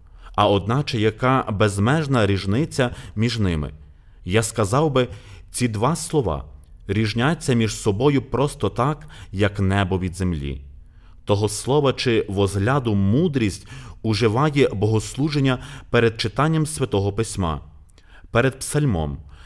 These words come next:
з яким лишається тільки прокімен зі стихом, перед апостолом, перед Євангелієм і перед чтеніями. Одначе приходить це слово і перед возгласами в літургії вірних,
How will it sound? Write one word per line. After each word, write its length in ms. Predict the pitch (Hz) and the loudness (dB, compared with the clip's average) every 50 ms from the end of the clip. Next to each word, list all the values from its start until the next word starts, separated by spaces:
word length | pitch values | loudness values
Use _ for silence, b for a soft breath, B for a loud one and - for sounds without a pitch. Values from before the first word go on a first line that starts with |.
| B B | B B
з 140 | - 90 90 | -8 0 2
яким 420 | 107 104 101 101 117 127 123 123 - | 2 2 2 2 2 2 2 2 2
лишається 640 | 113 107 107 - - 127 131 135 135 127 - - 113 | 2 0 0 0 0 0 2 2 0 0 0 -2 -4
тільки 440 | 107 - - 131 143 135 143 - - | -4 -4 -4 -4 -4 -2 -2 -4 -2
прокімен 680 | - - 110 107 101 - - 127 156 170 156 147 143 131 - | 0 0 0 0 -2 -4 -4 -2 0 2 2 2 2 0 -2
зі 180 | 117 101 110 123 | -4 -4 -2 -4
стихом, 500 | - - - 123 - - 85 78 71 - - b b b b b b b b b b | -4 -4 -6 -4 -4 -4 -4 -4 -4 -8 -10 b b b b b b b b b b
перед 280 | - 98 98 101 92 - - | 2 4 4 4 2 2 0
апостолом, 720 | 98 92 - 113 113 135 - - - 127 113 110 110 110 110 B B B B B - | -2 0 2 2 2 2 0 -2 -2 -2 0 0 0 -2 -6 B B B B B 2
перед 300 | 117 113 110 101 87 95 | 4 4 4 4 4 2
Євангелієм 760 | 95 90 87 101 123 143 139 127 123 117 107 107 107 107 110 b b b b b | 2 2 4 4 4 2 2 0 0 -2 -2 -2 -4 -4 -6 b b b b b
і 80 | - 117 | -6 -4
перед 420 | - - 123 120 120 117 - - - - - | 0 2 4 4 4 2 2 -4 -16 -16 -12
чтеніями. 680 | - - - - 85 80 76 71 71 69 69 67 62 65 67 65 - - - - b b b b b b b b b b b b b - - - | -10 -8 -6 -4 -4 -2 -4 -4 -6 -6 -6 -8 -8 -10 -12 -16 -18 -20 -20 -20 b b b b b b b b b b b b b -20 -10 -8
Одначе 560 | 95 90 87 98 120 143 147 - - 123 107 98 - - - | -6 -4 0 0 0 0 -2 -2 -4 -4 -4 -4 -8 -8 -4
приходить 560 | - 98 104 101 - 147 160 160 160 151 - | -2 -2 -2 0 0 -2 -2 0 -2 -4 -2
це 120 | - - - | -2 -4 -4
слово 380 | - - - 131 156 151 143 | -4 -2 0 0 2 2 0
і 200 | - - - 123 | 0 -2 -4 -4
перед 340 | 110 - 120 113 110 107 90 | -4 -2 0 0 2 0 0
возгласами 840 | 98 87 95 117 151 151 135 131 123 120 - - 120 120 117 117 117 B B B B B | -2 0 2 4 4 4 2 0 -2 0 0 0 0 0 -2 -2 -6 B B B B B
в 120 | - 90 95 | -6 -2 0
літургії 600 | 101 107 101 104 139 165 160 143 135 147 151 143 | 0 0 0 0 0 0 0 0 -2 -2 -2 -2
вірних, 520 | 120 92 82 78 73 - 73 69 67 - | -2 -2 -2 -2 -2 -4 -6 -6 -8 -10